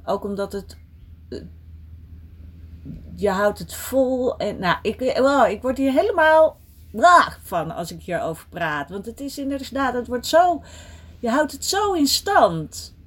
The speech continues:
Je respecteert je lichaam niet zoals hij is. Want inderdaad, als een lichaam te weinig voedsel krijgt, dat is te weinig energie.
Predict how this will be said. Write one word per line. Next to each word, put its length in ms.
Je 180
respecteert 800
je 80
lichaam 720
niet 280
zoals 460
hij 200
is. 400
Want 320
inderdaad, 680
als 160
een 180
lichaam 540
te 120
weinig 380
voedsel 480
krijgt, 840
dat 200
is 240
te 120
weinig 420
energie. 680